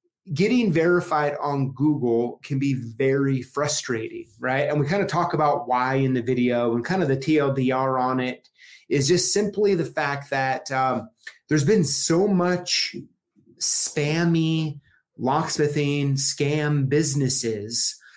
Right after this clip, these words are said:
that Google really tightened down. And it's kinda like one of those, like, weird things. It's like,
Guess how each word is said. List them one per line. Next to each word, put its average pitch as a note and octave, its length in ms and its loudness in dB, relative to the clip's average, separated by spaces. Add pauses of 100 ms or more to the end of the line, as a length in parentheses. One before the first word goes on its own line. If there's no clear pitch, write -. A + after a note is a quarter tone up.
(140)
that C3+ 220 -2
Google F3+ 400 2
really A#3 320 2
tightened F#3+ 500 -2
down. C3+ 600 -2
And E3+ 240 2
it's F3 80 0
kinda C4+ 200 2
like G#3 220 0
one A3 100 4
of A3 60 4
those, G#3 220 4
like, G3+ 200 2
weird F3+ 380 4
things. C#3 380 2
It's C3+ 160 -2
like, - 360 0